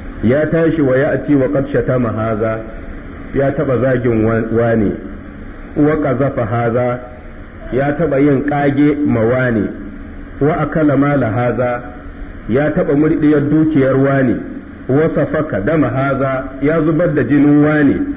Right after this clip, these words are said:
wa daraba haza, ya taɓa dukan wane. Annabi Muhammad sallallahu alaihi wa sallam ya ce,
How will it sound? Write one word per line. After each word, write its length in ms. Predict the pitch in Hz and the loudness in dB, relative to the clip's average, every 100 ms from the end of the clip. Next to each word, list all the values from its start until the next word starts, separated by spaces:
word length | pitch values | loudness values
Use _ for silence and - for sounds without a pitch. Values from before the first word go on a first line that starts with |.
| 139 | -2
wa 180 | 143 160 | 0 2
daraba 420 | 139 147 139 123 | 2 0 0 0
haza, 600 | 135 139 135 139 139 - 147 | 0 0 0 0 -2 -4 0
ya 160 | 170 | 0
taɓa 240 | 170 175 147 | 0 0 2
dukan 460 | 160 160 147 120 | 2 2 2 2
wane. 360 | 139 151 139 95 - - - - - 285 285 277 277 277 - - - - - - - - - - - - - - - - - | 2 2 2 0 -4 -6 -8 -8 -10 -12 -12 -12 -12 -12 -14 -14 -14 -14 -12 -12 -12 -12 -12 -12 -12 -12 -12 -12 -12 -10 -2
Annabi 340 | 110 135 139 | 2 4 4
Muhammad 480 | 120 110 135 131 127 | 2 0 0 0 0
sallallahu 600 | - 113 110 110 135 127 117 | -2 0 2 2 0 0 0
alaihi 280 | 107 120 110 | 2 2 2
wa 120 | 104 | 0
sallam 400 | 101 127 120 110 113 | 0 0 0 2 2
ya 80 | |
ce, 180 | 110 113 | 0 0